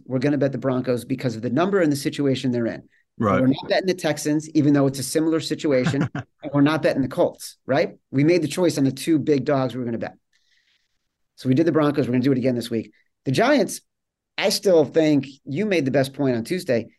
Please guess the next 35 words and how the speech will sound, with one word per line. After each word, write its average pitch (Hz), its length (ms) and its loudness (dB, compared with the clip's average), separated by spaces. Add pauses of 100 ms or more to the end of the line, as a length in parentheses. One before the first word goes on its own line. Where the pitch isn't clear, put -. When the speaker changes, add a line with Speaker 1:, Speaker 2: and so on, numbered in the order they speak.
(300)
Speaker 1:
Jalen 233 240 4
Hurts 190 160 2
just 147 160 -2
isn't 151 180 2
the 123 80 0
same 131 220 -2
quarterback 127 480 0
on 110 80 -4
the 104 80 -6
road. 120 280 0 (140)
And 139 160 4
Speaker 2:
Right. 113 140 2
Speaker 1:
then, 139 160 2 (400)
you 147 100 4
know, 131 320 2 (140)
talking 160 300 0
about 135 200 4
Action 135 300 0
Network 131 260 -4
Pod 143 360 0
and 117 60 0
Stuckey 127 360 -4
and 123 100 0
Raybon, 147 400 2 (800)
Stuckey 180 340 0
had 160 80 4
a 147 60 4
really 156 180 4
good 143 140 0
point 151 180 -2
this 120 160 -8
morning. 151 320 2
Since 180 240 -6
twenty 170 260 2
twenty, 147 520 0